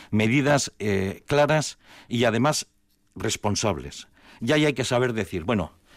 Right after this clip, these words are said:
si no podemos juntarnos más de, o sea, si hay que, hay que juntarse solamente lo que son las unidades convivenciales, pues somos las unidades convivenciales que haremos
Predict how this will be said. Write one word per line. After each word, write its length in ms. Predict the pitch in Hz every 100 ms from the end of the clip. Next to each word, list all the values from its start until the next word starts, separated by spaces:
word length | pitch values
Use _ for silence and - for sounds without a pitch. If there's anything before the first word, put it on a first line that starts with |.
| - -
si 240 | - 120
no 140 | 160
podemos 320 | 180 165 131 104
juntarnos 500 | 98 85 87 80 92
más 160 | 147
de, 560 | 123 104 90 82 73 -
o 80 | 98
sea, 320 | - 95 85 87 -
si 140 | -
hay 80 | 151
que, 120 | 143 135 127 131
hay 140 | 135
que 320 | - 143 120 -
juntarse 480 | 120 117 139 -
solamente 480 | - 147 120 123 110
lo 80 | 95
que 60 | 92
son 160 | 139
las 100 | 110
unidades 300 | 95 113 147
convivenciales, 880 | - 104 87 82 - 76 107 - - _ _ _ _ - -
pues 140 | 95
somos 240 | - 156 175
las 180 | 107
unidades 380 | 87 71 71 113
convivenciales 760 | 175 127 85 76 - 117 160 - - - - -
que 120 | 101
haremos 420 | 98 120 147 -